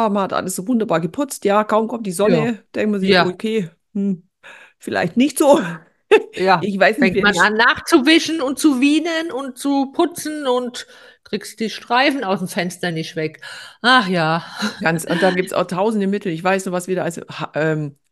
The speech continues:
Speaker 1: Zeitungspapier, Fensterleder, hm, also es gibt ja da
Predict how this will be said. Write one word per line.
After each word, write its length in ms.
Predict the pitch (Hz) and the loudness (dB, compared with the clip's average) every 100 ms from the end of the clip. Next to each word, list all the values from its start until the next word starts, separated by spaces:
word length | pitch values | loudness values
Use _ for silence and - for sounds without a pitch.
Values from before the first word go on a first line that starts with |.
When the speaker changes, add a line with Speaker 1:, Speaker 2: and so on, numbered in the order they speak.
| _ | _
Speaker 1:
Zeitungspapier, 1600 | - 165 165 175 170 170 160 - 170 165 - 165 165 170 165 160 160 _ _ _ _ | -8 0 2 2 0 -4 -6 -8 -8 -8 -12 -4 -2 0 -2 -4 -10 _ _ _ _
Fensterleder, 1600 | - 175 165 165 165 - 170 165 160 165 165 160 160 151 160 160 _ _ _ _ _ | -6 0 0 0 -6 -6 -4 -2 0 0 0 0 0 0 -4 -10 _ _ _ _ _
hm, 360 | 160 156 151 143 _ _ - | -8 -6 -6 -8 _ _ -4
also 180 | 160 160 | -2 -2
es 80 | 165 | -6
gibt 160 | 185 | -2
ja 80 | 180 | 0
da 360 | 160 147 139 | 2 2 0